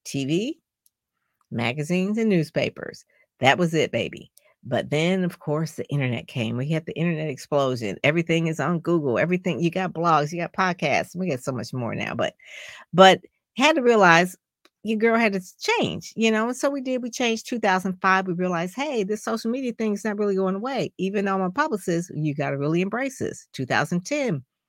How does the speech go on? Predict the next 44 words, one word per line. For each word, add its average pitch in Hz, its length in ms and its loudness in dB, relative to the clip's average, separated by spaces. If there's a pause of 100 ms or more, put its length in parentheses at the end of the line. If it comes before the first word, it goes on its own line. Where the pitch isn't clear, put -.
(340)
really 175 240 4
made 190 180 2
the 202 80 0
big 208 260 2
pivot, 127 320 -2
P 139 160 -2
R 160 120 2
two 208 200 -4
point 208 320 -2
oh. 220 180 -2
We 127 140 -2
got, 160 260 6 (920)
you 233 140 2
know, 185 140 4
not 196 260 0
that 185 220 4 (120)
online 170 520 2
news 214 240 2
wires 143 280 2
weren't 139 220 -4
around, 220 260 -2
but 151 140 0
it 139 220 -2
really 208 180 2
became 160 380 -4
more 139 160 -6
important 156 480 -6
with 127 220 -6
S - 260 -8
E 160 160 -4
O. 196 260 -4
So - 160 -16
I, - 180 -16 (140)
girl 208 160 -2
had 190 140 -2
to 180 80 -2
learn 180 240 0
about 180 340 2 (320)
social - 420 -6
media, 180 460 0 (500)
uh, - 200 -2 (260)
S 180 300 0
E 190 160 4
O, 190 320 2